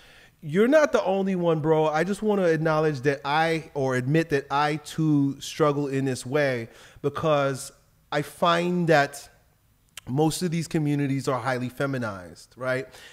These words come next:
And the early church fathers and, like, the men on Mount Athos, Christianity was a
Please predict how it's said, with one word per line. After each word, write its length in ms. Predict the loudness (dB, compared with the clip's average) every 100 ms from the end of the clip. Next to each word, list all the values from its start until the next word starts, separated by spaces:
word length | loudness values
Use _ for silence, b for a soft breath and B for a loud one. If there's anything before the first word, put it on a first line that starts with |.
| B -2
And 540 | 0 2 0 -2 -6 -12 -2
the 200 | 0 2
early 380 | 4 4 4 -2
church 340 | 2 2 2
fathers 560 | -2 0 2 0 -4 -4
and, 120 | -2
like, 220 | -2 -2
the 100 | -2
men 300 | 0 2 4
on 180 | 4 4
Mount 260 | 2 0 0
Athos, 600 | 2 2 2 2 0 -4 B B B B
Christianity 920 | -2 0 -2 0 2 2 2 2 2
was 420 | 2 2 2 2
a 300 | -4 -4 -6